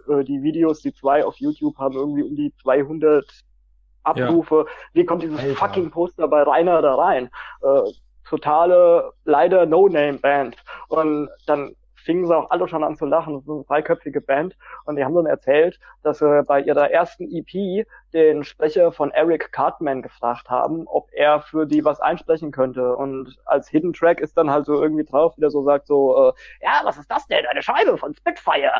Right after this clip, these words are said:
Speaker 1: Ah, der letzte Track“, oder irgendwie sowas.
Speaker 2: Geil.
Speaker 1: Und dann hatten sie,
Speaker 3: Mhm.
Speaker 1: das Album stand dann an. Aus einer E P kann ein Album werden. Und sie haben sich unterhalten. Und dann sagte einer aus Scheiß,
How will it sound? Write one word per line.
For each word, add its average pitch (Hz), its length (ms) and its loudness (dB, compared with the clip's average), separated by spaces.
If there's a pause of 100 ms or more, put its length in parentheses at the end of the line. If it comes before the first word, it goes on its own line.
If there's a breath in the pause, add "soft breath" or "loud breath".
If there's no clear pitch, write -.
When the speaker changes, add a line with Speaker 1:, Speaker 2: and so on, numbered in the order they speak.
(220 loud breath)
Speaker 1:
Ah, 254 240 2
der 151 100 0
letzte 185 260 -4
Track“, 311 300 -2
oder 175 180 6
irgendwie 175 300 2
sowas. 170 480 2
Speaker 2:
Geil. 120 340 0
Speaker 1:
Und 170 120 2
dann 156 120 0
hatten 170 240 -6
sie, 180 300 4 (100)
Speaker 3:
Mhm. 135 160 -10
Speaker 1:
das 143 220 -2
Album 240 340 4
stand 147 300 -4
dann 143 140 2
an. 165 200 0
Aus 165 200 -2
einer 156 80 -4
E 151 100 -6
P - 160 -10
kann 170 160 -4
ein 170 120 0
Album 196 360 0
werden. 196 400 0
Und 160 160 -8
sie 147 140 -4
haben 170 140 -8
sich 170 200 -18
unterhalten. 170 580 -8
Und 160 220 -14
dann 156 160 -4
sagte 156 560 -2
einer 160 340 4
aus 151 200 0
Scheiß, 143 320 0